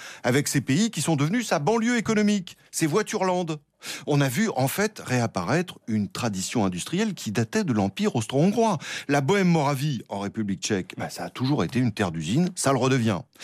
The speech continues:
Et il n'y a pas que les Allemands du reste. Peugeot a installé une usine en Slovaquie, Renault fait fabriquer les Twingo en Slovénie.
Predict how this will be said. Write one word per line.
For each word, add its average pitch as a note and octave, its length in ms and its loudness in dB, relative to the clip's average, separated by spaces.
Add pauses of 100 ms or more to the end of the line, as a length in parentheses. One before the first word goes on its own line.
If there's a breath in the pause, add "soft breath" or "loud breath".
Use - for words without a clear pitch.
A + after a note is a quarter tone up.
(220 loud breath)
Et A#2 60 -2
il G#2 40 -2
n'y G2+ 60 2
a A2+ 40 0
pas D#4 120 0
que G3 120 -6
les B2 100 0
Allemands G3 220 2
du B2 100 -2
reste. F#2 280 -2 (140)
Peugeot F#3+ 540 2
a F#2 80 -12
installé F2+ 320 -8
une F2 140 -4
usine D#2+ 240 -8
en D2+ 80 -8
Slovaquie, E3+ 480 -2
Renault F3+ 600 4
fait F#2 200 -14
fabriquer G2 500 -4
les A#2 80 -4
Twingo C3 460 0
en C3+ 80 -4
Slovénie. C#3 480 -2